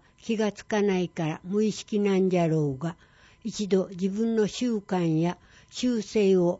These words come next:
意識してみると、面白い自分の無意識が見つかるかもな。問い合わせ、大口町エヌピーオー登録団体、波紋。電話、九五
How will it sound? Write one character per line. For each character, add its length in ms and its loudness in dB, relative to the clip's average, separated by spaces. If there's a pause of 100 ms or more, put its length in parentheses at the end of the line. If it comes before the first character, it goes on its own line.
(120)
意 100 -6
識 300 -6
し 140 -10
て 120 0
み 160 4
る 120 -2
と、 260 -6 (280)
面 220 2
白 280 2
い 100 6
自 200 0
分 300 4
の 120 4
無 240 2
意 100 2
識 340 -6
が 240 -2
見 120 0
つ 160 -12
か 160 0
る 140 0
か 220 -2
も 200 2
な。 220 -4 (960)
問 200 4
い 60 6
合 80 4
わ 160 0
せ、 260 -4 (260)
大 260 4
口 340 -6
町 400 2
エ 120 0
ヌ 180 4
ピ 340 0
ー 60 4
オ 100 2
ー 100 -6
登 280 6
録 240 2
団 300 0
体、 320 -6
波 180 -2
紋。 400 2 (580)
電 320 6
話、 180 0 (360)
九 320 4
五 360 2